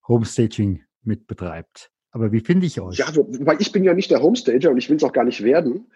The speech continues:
Speaker 2: äh, wenngleich ich mittlerweile natürlich auch schon, äh, viel da-, davon verstehe. Aber das ist ja Cornelias Aufgabe. Meine
Speaker 1: Ja.
Speaker 2: Aufgabe ist ja im Bereich des, äh, Business Development, wie man so schön sagt, also diese Firma aufzubauen,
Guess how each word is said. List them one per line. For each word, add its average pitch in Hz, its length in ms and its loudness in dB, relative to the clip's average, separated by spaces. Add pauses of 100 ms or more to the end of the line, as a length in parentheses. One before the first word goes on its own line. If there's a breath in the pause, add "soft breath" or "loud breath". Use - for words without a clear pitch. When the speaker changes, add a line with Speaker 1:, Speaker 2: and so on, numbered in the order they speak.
(200)
Speaker 2:
äh, 117 180 0
wenngleich 107 380 0
ich 92 100 -2
mittlerweile 120 380 2
natürlich 120 320 -2
auch 120 100 0
schon, 113 300 0
äh, 110 140 -2
viel 143 580 0
da-, 123 260 2
davon 120 320 0
verstehe. 123 640 0
Aber 120 160 0
das 113 180 -6
ist 117 140 -10
ja 110 220 2
Cornelias 98 500 -6
Aufgabe. 92 440 -10
Meine 113 200 0
Speaker 1:
Ja. 113 60 2
Speaker 2:
Aufgabe 120 420 2
ist 113 160 -4
ja 110 180 2 (380 loud breath)
im 123 140 -2
Bereich 107 320 2
des, - 240 -2
äh, 98 240 2 (160)
Business 147 320 2
Development, 127 560 2
wie 135 60 0
man 127 120 2
so 131 60 2
schön 127 280 0
sagt, 120 260 0
also 104 140 -6
diese 95 180 -10
Firma 151 280 2
aufzubauen, 117 840 0